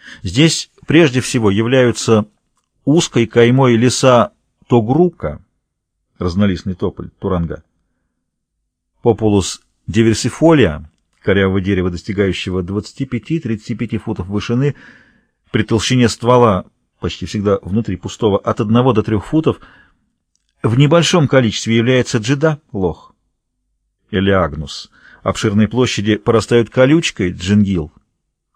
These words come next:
халимодендрон кендырем, аслепиас,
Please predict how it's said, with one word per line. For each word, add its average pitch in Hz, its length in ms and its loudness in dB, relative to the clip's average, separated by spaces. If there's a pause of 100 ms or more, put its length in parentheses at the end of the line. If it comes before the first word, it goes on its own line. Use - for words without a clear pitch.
(580)
халимодендрон 98 840 2 (800)
кендырем, 107 640 2 (1080)
аслепиас, 101 720 -4